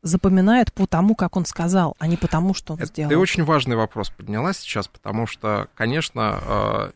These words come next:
Speaker 2: нам необходимо присутствие российских миротворцев вот сейчас там,
Speaker 1: Да.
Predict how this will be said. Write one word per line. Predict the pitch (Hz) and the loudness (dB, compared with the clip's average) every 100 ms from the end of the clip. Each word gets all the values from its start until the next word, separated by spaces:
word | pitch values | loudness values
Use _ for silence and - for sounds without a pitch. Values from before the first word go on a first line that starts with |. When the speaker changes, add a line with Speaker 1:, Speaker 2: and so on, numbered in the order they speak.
| - | -6
Speaker 2:
нам | 117 117 | 0 0
необходимо | 117 110 - 110 120 156 117 101 - _ | 0 -2 -4 -4 -2 0 0 -2 -8 _
присутствие | - 110 127 - 107 107 | -8 -8 -8 -10 -8 -6
российских | 107 - - - | -6 -8 -14 -14
миротворцев | 104 101 104 110 104 - - _ _ - | -8 -6 -6 -8 -12 -12 -20 _ _ -14
вот | 104 - | -12 -10
сейчас | 113 - - | -10 -8 -10
там, | - 160 214 - - | -4 -2 -2 -4 2
Speaker 1:
Да. | 180 | 4